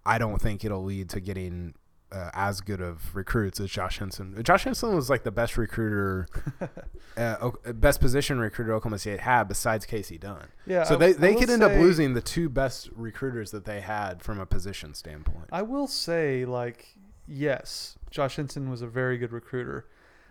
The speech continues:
Speaker 2: I will say it's a little overblown how good of a recruiter he was just because of how bad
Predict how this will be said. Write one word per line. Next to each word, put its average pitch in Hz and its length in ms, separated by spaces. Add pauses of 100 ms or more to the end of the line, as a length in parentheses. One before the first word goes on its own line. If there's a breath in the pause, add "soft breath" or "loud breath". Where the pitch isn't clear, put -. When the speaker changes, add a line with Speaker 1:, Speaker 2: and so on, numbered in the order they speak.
(120)
Speaker 2:
I 160 120
will 254 200
say 233 460
it's 156 140
a 160 40
little 202 360
overblown 147 680
how 127 180
good 117 220
of 147 120
a 170 60
recruiter 180 640
he 170 160
was 175 420
just - 300
because 151 340
of 123 100
how 127 160
bad 127 720